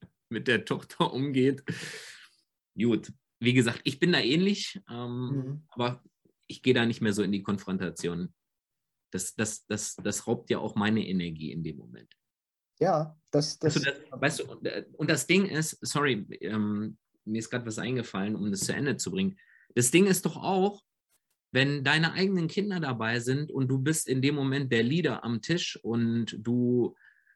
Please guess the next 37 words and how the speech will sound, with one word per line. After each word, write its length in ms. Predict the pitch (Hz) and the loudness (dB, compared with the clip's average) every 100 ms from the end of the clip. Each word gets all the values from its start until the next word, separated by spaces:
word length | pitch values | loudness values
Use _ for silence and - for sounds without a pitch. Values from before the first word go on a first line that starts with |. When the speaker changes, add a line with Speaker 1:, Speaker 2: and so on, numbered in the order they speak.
| _ | _
Speaker 1:
du, 380 | - 117 120 117 | -4 2 4 2
du 220 | 120 120 | 2 4
spiegelst 800 | 123 - 165 180 165 151 143 - | 4 2 2 2 6 6 4 -4
ja 240 | 131 120 - | -2 -2 -2
auch 260 | 123 131 | -2 -2
die 240 | - 135 123 | -2 0 4
Dinge 340 | 139 139 135 | 4 4 2
dann 480 | 120 117 117 117 104 | 2 0 0 -2 0
deinen 480 | 120 139 165 131 113 | 0 2 2 0 -2
Kindern 400 | 127 113 107 107 | -2 0 2 2
gegenüber, 800 | 101 98 101 87 92 110 156 175 _ _ _ _ | 0 0 -2 -4 -4 -2 -4 -6 _ _ _ _
wo 60 | 120 | -2
man 400 | 120 120 123 120 - | 2 2 0 -2 -6
vielleicht 320 | 131 131 131 | -2 -2 -2
dann 120 | 131 | -4
einfach 300 | 120 131 131 | -4 -4 -4
sagt, 260 | 131 127 - | -2 -4 -6
„Ich 100 | - | -8
bin 140 | 131 | -4
stolz, 360 | 131 127 123 - | -2 0 0 -2
dass 180 | 123 - | -6 -2
wir 200 | 120 - | -2 0
alle 240 | 117 120 | -2 -2
unsere 320 | - 117 110 | -2 -6 -6
Handys 460 | 107 110 113 107 - | -6 -4 -2 -4 -4
nicht 220 | 117 - | -6 -6
dabei 320 | 90 80 76 | -6 -6 -10
haben, 300 | 80 78 85 | -10 -8 -6
während 340 | 85 82 85 80 | -6 -6 -8 -8
wir 80 | 80 | -10
hier 240 | 80 76 | -8 -10
essen. 340 | - - - - _ _ _ - | -12 -16 -18 -20 _ _ _ -4
Danke 360 | 98 113 104 50 | -2 0 -4 -8
euch.“ 360 | - - - _ _ _ _ _ _ _ _ | -12 -14 -16 _ _ _ _ _ _ _ _
Weißt 200 | - 117 | -4 -2
du, 60 | 151 | 0
und, 220 | 143 135 | 0 -2